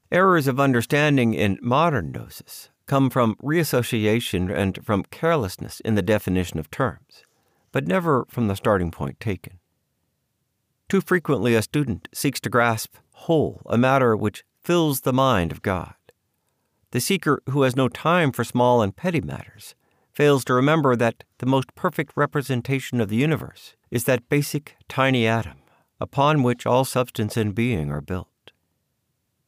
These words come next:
A watch requires more skillful workmanship than a clock, and a miniature greater physical skill with brush and pigment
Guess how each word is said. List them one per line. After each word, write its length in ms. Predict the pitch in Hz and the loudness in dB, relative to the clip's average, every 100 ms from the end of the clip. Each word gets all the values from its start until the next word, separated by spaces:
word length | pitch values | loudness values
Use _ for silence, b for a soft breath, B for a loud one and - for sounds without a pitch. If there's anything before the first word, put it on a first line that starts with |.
| - | -4
A 40 | 104 | 0
watch 300 | 117 123 - | 2 0 -2
requires 580 | 120 131 123 117 110 | -2 2 4 4 2
more 200 | 110 120 | 2 0
skillful 400 | 117 - 123 107 | 0 -2 0 2
workmanship 580 | 104 120 - 87 - - | 2 0 -2 -10 -8 -6
than 160 | 98 90 | -2 -2
a 60 | |
clock, 320 | - 110 95 _ _ _ _ _ _ - | -2 -6 -6 _ _ _ _ _ _ -2
and 140 | 113 | 2
a 40 | |
miniature 560 | 110 151 127 - - - | 2 2 0 -4 -18 -10
greater 300 | - 143 160 | 0 0 0
physical 440 | 135 - 160 - 139 | -2 -4 -4 -4 -6
skill 440 | - 156 156 92 | -2 -2 2 0
with 160 | 90 - | 0 -4
brush 400 | 120 90 - 85 | -6 -6 -12 -10
and 120 | 85 | -8
pigment 360 | 120 117 - | -6 -8 -12